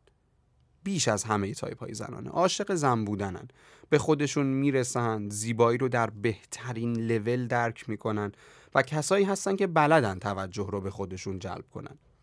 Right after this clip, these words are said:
یه آفرودیت دارای شور و حرارت جنسی زیادیه و می‌تونه مثل مردها توی این مسائل پولیگامی باشه. من یه توضیح خیلی اجمالی در مورد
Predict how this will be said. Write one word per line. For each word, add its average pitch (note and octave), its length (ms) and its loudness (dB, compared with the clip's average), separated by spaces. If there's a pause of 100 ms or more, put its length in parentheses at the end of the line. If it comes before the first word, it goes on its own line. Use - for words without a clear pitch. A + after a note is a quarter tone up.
(720)
یه B3+ 120 0
آفرودیت F#3+ 680 4 (420)
دارای E3 440 8
شور C#3+ 400 2
و C3+ 80 8
حرارت C3 540 4
جنسی C3 600 2
زیادیه A#2 1000 2 (560)
و A#2 120 6
می‌تونه B2 400 0
مثل G2+ 420 -2
مردها G#2 600 0
توی C3 200 -2
این A2+ 260 0
مسائل C3+ 380 0
پولیگامی G2+ 640 0
باشه. - 280 -14 (1300)
من A#3 160 2
یه C4+ 60 0
توضیح G3 440 4
خیلی F#3 500 -2
اجمالی A#2+ 560 0
در A#2 220 0
مورد A#2+ 640 -2